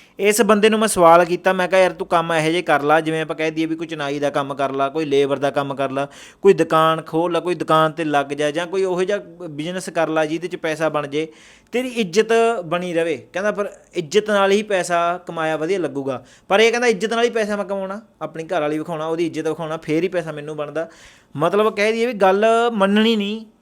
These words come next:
ਕਹਿੰਦਾ, "ਮੈਂ ਤਾਂ ਕਰਨਾ ਹੀ ਇਹ ਆ, ਲੋਕ ਭਲਾ ਦੀ ਕੁਛ ਮਰਜ਼ੀ ਕਹਿਣ, ਲੋਕ ਕੁਮੈਂਟ ਵੀ ਕਰਦੇ ਆ ਗਲਤ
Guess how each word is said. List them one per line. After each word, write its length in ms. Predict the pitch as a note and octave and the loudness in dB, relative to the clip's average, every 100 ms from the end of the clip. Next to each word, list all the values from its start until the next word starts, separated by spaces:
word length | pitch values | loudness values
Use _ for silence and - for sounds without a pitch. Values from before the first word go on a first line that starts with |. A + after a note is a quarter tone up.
| _ | _
ਕਹਿੰਦਾ, 220 | F3+ G#3+ A3 | -6 -4 -4
"ਮੈਂ 140 | G#3+ | -4
ਤਾਂ 100 | A3+ | -4
ਕਰਨਾ 340 | A3+ F#3+ F#3+ | 0 0 2
ਹੀ 120 | A3+ A3 | -2 -2
ਇਹ 280 | F#3 F3 | -2 -2
ਆ, 140 | F3+ B3 _ D3+ | -2 -6 _ -4
ਲੋਕ 240 | E3+ F3+ | -2 -2
ਭਲਾ 180 | G3 F3 | -2 -2
ਦੀ 100 | F3 | -2
ਕੁਛ 200 | F3+ D#3+ | -4 -4
ਮਰਜ਼ੀ 340 | D#3 C#3 E3 | -4 -4 -6
ਕਹਿਣ, 240 | E3 F3+ G#3 _ _ _ _ | -6 -8 -10 _ _ _ _
ਲੋਕ 280 | C3 D#3+ G3 | 0 4 4
ਕੁਮੈਂਟ 320 | F3+ F#3+ G#3 | 2 0 2
ਵੀ 120 | A#3+ A#3 | 0 2
ਕਰਦੇ 320 | G#3 F3+ F#3 | 2 2 2
ਆ 40 | |
ਗਲਤ 300 | E3+ F3+ D#3 | 4 2 0